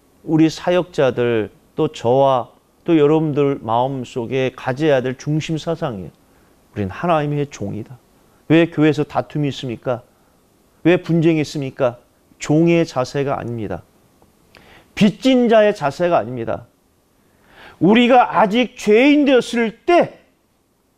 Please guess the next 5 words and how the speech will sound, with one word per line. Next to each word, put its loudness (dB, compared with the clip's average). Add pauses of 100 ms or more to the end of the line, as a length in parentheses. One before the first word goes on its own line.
(720)
일방적으로 2 (300)
그리스도를 -4
보내셔서 -10 (440)
그를 0
죽이심으로 -2